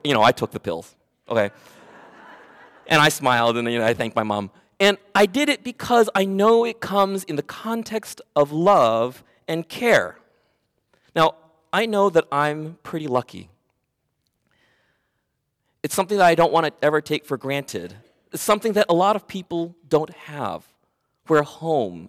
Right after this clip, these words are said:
is a place of safety and joy. There are strained family dynamics,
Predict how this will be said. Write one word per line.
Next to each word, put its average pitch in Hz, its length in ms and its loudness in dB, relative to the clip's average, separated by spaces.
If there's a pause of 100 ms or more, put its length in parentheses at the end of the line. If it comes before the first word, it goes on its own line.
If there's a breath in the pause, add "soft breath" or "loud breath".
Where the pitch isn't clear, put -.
is 123 120 -10
a 113 60 -14
place 117 300 -8
of - 140 -16
safety - 640 -16 (760)
and 113 140 -10
joy. 92 460 -10 (1700)
There 143 140 6
are 143 160 4
strained 151 880 -6
family 131 360 -8
dynamics, 120 760 -8